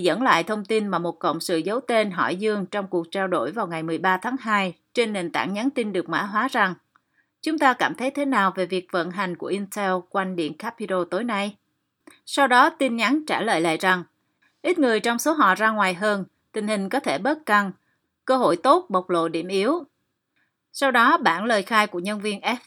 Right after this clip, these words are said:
B I trích câu trả lời của Dương rằng: "Giám sát đi, nhưng có thể đi ra ngoài một chút, ghé một nhà hàng hoặc gì đó, mua một cái gì đó rẻ rẻ, đi dạo một chút."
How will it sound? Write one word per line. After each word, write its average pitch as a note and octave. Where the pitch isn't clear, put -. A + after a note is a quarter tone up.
B -
I F#3+
trích E4
câu A3+
trả F#3
lời F#3+
của E3+
Dương F#3+
rằng: F3
"Giám A3
sát D4+
đi, A#3
nhưng A3
có C4
thể D3+
đi A3
ra G#3
ngoài F#3+
một E3+
chút, E4
ghé G#3+
một G#3
nhà F#3+
hàng F#3
hoặc F#3
gì F#3+
đó, F#3
mua A3+
một G3+
cái B3+
gì G3+
đó F#3
rẻ A3
rẻ, F3+
đi A3
dạo F3
một F3
chút." E4